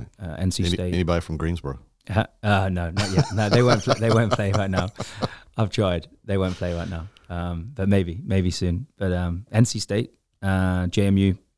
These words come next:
Speaker 2: uh, South Carolina, um, Campbell. We s-, I kept Campbell on there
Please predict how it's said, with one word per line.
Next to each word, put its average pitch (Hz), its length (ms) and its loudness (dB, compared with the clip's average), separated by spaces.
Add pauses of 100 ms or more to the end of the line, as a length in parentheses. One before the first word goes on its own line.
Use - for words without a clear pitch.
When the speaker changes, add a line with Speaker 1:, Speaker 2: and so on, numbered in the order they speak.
(100)
Speaker 2:
uh, 90 240 -2
South 95 240 -2
Carolina, 92 440 0 (400)
um, 87 320 -4
Campbell. 92 360 0
We 90 100 -4
s-, - 80 -12 (100)
I 90 80 -4 (160)
kept - 200 -4
Campbell 92 340 -2
on 92 120 -6
there 90 180 -8